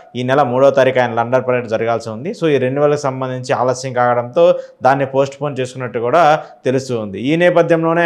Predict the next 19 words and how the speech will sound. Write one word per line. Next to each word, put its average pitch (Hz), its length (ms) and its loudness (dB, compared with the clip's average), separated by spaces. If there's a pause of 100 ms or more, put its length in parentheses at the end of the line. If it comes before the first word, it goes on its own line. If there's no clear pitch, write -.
హైకోర్టు 147 520 0
ఇచ్చినటువంటి 131 600 -4 (320)
ఆదేశాల 131 460 2
మేరకు 131 320 0
జగన్మోహన్ 135 500 -2
రెడ్డికి 123 200 -6
సంబంధించినటువంటి 120 480 -8
పాస్‌పోర్ట్‌ను 127 600 -4
ఐదేళ్ల 127 360 2
పాటు 123 320 2 (380)
పొడిగిస్తూ 127 440 0
కూడా 139 240 0
చెప్పింది. 135 340 -4
దానికి 151 280 0
సంబంధించినటువంటి 131 720 -2
అంశాన్ని 123 360 -4
కూడా 135 140 4
ఒకసారి 127 240 -4
చూసుకుంటే 135 400 -6